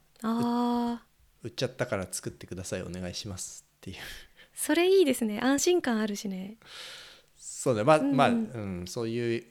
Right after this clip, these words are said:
Speaker 2: い-、まあ、そもそもそういう役割だと思いますし、
Speaker 1: はい。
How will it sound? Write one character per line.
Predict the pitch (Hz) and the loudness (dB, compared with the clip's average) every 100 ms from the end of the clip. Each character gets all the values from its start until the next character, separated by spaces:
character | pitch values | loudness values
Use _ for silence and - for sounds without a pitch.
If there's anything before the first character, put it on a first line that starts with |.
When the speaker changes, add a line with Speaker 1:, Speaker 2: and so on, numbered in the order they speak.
| - | -14
Speaker 2:
い-、 | 117 - | -14 -6
ま | 135 | 0
あ、 | 117 | 0
そ | - | 0
も | 147 | 2
そ | 165 | 2
も | |
そ | 156 151 | 4 4
う | |
い | |
う | |
役 | 135 131 | 4 4
割 | 139 110 | 2 0
だ | 85 | -4
と | - | -10
思 | - 98 92 101 - | -10 -10 -12 -12 -12
い | 95 | -10
ま | 90 95 | -10 -10
す | - - | -12 -12
し、 | - - - 120 - | -10 -10 -10 -14 -16
Speaker 1:
は | - 240 | -6 -2
い。 | 226 | -2